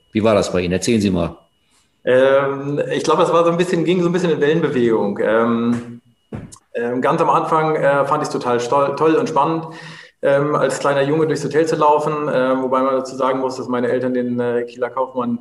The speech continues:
Speaker 2: nicht schon immer hatten, sondern, äh, erst in Anführungsstrichen erst in, im Jahr zweitausend übernommen haben. Da war ich dann schon, äh, sechzehn.
Speaker 1: Mhm.
Speaker 2: Ähm, und, äh, also als kleiner Junge war das total spannend.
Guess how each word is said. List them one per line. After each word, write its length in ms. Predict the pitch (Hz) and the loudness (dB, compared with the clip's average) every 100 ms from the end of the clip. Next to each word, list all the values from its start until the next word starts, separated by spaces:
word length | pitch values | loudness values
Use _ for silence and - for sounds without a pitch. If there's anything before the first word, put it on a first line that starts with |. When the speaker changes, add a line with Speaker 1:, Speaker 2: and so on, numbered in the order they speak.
| - | -8
Speaker 2:
nicht 160 | 131 | -14
schon 120 | - 135 | -14 -8
immer 160 | 151 | -4
hatten, 260 | 147 165 151 | -2 -4 -8
sondern, 400 | 127 127 123 123 | -6 -4 -6 -6
äh, 360 | 120 120 120 | -6 -6 -4
erst 360 | 127 127 - _ | -4 -6 -8 _
in 120 | 123 | -10
Anführungsstrichen 540 | 120 123 120 - 117 120 | -8 -8 -14 -12 -12 -8
erst 260 | 120 123 | -8 -8
in, 200 | 127 123 | -14 -12
im 160 | 120 123 | -12 -4
Jahr 160 | 117 | -4
zweitausend 500 | - 127 - 135 143 | -2 -6 -2 -4 -4
übernommen 360 | 123 120 131 147 | -4 -4 -2 -2
haben. 260 | 156 151 156 - - _ _ _ _ _ | -2 -2 -8 -20 -20 _ _ _ _ _
Da 160 | 120 120 | -2 2
war 120 | 123 | 0
ich 80 | 123 | 2
dann 200 | 123 117 | -2 0
schon, 320 | 123 120 117 | -2 0 0
äh, 240 | 117 113 | 0 0
sechzehn. 560 | 123 139 - 165 160 160 - - _ - | -2 -6 -4 -2 -2 -10 -20 -20 _ -8
Speaker 1:
Mhm. 260 | 101 123 127 | -4 -4 -2
Speaker 2:
Ähm, 680 | 120 123 123 123 120 - - | 0 0 -2 -4 -6 -14 -4
und, 480 | 127 127 123 123 123 | 0 2 2 -2 0
äh, 40 | 120 117 117 117 - | 2 2 2 -2 -4
also 160 | 120 | 0
als 100 | 123 | 0
kleiner 220 | - 123 120 | 2 0 2
Junge 260 | 127 127 | 2 2
war 100 | 113 | 2
das 180 | 110 - | 0 -4
total 160 | - 101 | -8 -8
spannend. 340 | - 101 | -6 -8